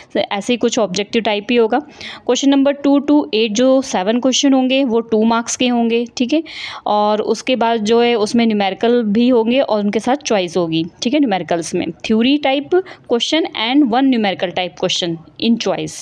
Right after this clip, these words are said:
ठीक है। क्वेश्चन nine to four जो है total six question होंगे, जो कि three marks के होंगे और इसके बीच में भी इंटरनल choice होगी, एक unit और second unit, ठीक है।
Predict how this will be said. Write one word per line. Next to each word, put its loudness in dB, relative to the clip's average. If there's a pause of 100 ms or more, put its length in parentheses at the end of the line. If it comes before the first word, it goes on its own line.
ठीक -4
है। -2
क्वेश्चन -4
nine 4 (100)
to 4
four 2
जो 0
है 2
total 0
six -4
question 2
होंगे, 2 (460)
जो 0
कि -2
three 0
marks -2
के 0
होंगे 2
और -4
इसके -2
बीच 0
में 2
भी 0
इंटरनल -2
choice 0
होगी, 0 (100)
एक -4
unit 0
और 2
second -2
unit, -2 (100)
ठीक -2
है। -2